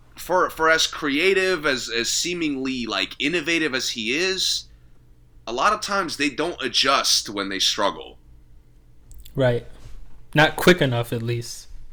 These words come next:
Speaker 1: Yeah, and again, this game, they really didn't make any kind of play adjustment.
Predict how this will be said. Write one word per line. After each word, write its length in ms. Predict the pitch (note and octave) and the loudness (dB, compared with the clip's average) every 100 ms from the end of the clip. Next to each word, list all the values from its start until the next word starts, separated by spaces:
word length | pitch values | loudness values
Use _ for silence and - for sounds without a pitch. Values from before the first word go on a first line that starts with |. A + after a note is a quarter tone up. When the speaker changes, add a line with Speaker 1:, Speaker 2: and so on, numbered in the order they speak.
| - - | -16 -6
Speaker 1:
Yeah, 220 | A3 E3+ | -2 0
and 200 | C3 D3+ | 0 -2
again, 400 | D3+ B3 A3 C#3 | -2 0 0 0
this 240 | F3+ - | 0 0
game, 420 | - D#3+ D3+ C#3 G#2 | 0 0 0 -2 -2
they 120 | E3 | -2
really 260 | G#3+ C4 | 0 -4
didn't 260 | E3 D#3 B2+ | 0 0 0
make 380 | C3 D#3+ A#2 A2+ | 2 2 0 -4
any 160 | B2 | -4
kind 240 | A2 C3 A2 | -2 -2 -2
of 160 | - | -6
play 240 | - D3+ D3+ | -4 0 0
adjustment. 600 | F#2+ F2+ E2 - D2 | 0 -4 -6 -8 -10